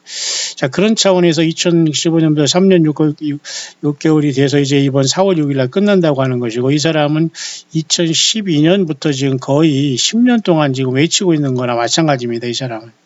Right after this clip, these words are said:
그죠? 음. 굉장히 계속 그때부터 지금 거의 칠 년이죠, 칠 년. 십 년이 아니라 이천십이 년부터 왔으면.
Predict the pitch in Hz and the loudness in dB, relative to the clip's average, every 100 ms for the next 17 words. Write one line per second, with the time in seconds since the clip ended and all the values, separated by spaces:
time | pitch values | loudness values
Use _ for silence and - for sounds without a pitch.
0 | _ _ _ 139 185 185 139 123 123 - | _ _ _ -4 -4 -4 -8 -8 -10 -16
1 | _ _ _ - - _ _ _ _ _ | _ _ _ -20 -20 _ _ _ _ _
2 | _ - 151 151 143 160 160 170 160 165 | _ -2 0 2 0 0 0 0 0 0
3 | 143 156 139 147 143 131 131 _ - - | 0 -2 -2 -2 0 -2 -8 _ -18 -2
4 | 160 - - 262 254 170 135 135 - 220 | 0 0 -2 0 2 2 0 -4 -4 -2
5 | 175 123 127 - _ _ _ _ _ _ | -2 -2 -8 -14 _ _ _ _ _ _
6 | _ _ - 185 180 165 143 123 120 117 | _ _ -4 2 4 4 2 0 -4 -8
7 | - 160 160 156 208 196 165 135 143 135 | -8 -2 0 0 0 2 2 0 0 0
8 | 127 135 143 | 0 -2 -4